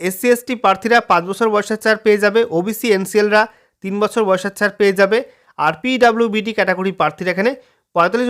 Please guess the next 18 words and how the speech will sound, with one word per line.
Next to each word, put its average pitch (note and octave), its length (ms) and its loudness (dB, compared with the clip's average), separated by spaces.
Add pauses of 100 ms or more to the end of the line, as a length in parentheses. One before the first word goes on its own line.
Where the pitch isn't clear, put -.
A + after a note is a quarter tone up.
বছর A3+ 180 0 (100)
বয়স E3+ 220 0
পর্যন্ত F3 380 0
অ্যাপ্লাই D#3+ 260 0 (100)
করতে E3 200 -2 (100)
পারবে। C3 240 -2 (760)
আচ্ছা, E3 180 -4 (180)
এরপরে B3 320 4
দেখো B3 220 0
তোমাদের A3 300 2
এখানে A3+ 180 -2 (100)
বলা F3+ 240 2
হয়েছে, G#3 320 0 (2750)
দেখো E3+ 260 0 (3000)
এখানে A#3+ 260 4
তোমাদের B3 260 4
অ্যাপ্লিকেশন A#3+ 580 0
ফিস A3 160 -6